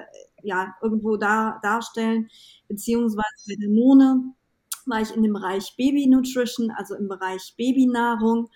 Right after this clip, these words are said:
äh, bei Aptamil und Milupa. Das heißt, ich glaube, das, was du heute siehst, ist natürlich sehr klar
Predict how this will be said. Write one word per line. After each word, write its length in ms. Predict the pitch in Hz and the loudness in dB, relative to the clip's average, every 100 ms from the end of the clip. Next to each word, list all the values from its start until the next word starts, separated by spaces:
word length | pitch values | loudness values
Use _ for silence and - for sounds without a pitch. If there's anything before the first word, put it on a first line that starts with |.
| - _ _ | -20 _ _
äh, 280 | 208 214 208 | -6 -4 -4
bei 240 | 202 - | -6 -6
Aptamil 480 | 233 - 226 220 208 | -4 -4 0 0 0
und 160 | 196 196 | -4 -6
Milupa. 600 | 208 226 254 254 254 247 _ _ | -2 0 0 -2 -4 -6 _ _
Das 140 | 196 | -10
heißt, 260 | 214 214 214 | -6 -4 -6
ich 120 | 214 - | -12 -8
glaube, 380 | 202 202 202 - - | -6 -4 -6 -10 -8
das, 180 | 220 220 | -6 -6
was 120 | 202 | -6
du 140 | 202 | -6
heute 300 | 214 262 277 | -4 -4 -4
siehst, 240 | 247 254 254 | -4 -6 -8
ist 120 | 214 | -8
natürlich 420 | 190 - 220 196 | -8 -4 -4 -4
sehr 180 | 196 202 | -4 -4
klar 300 | - 190 165 | -4 -6 -6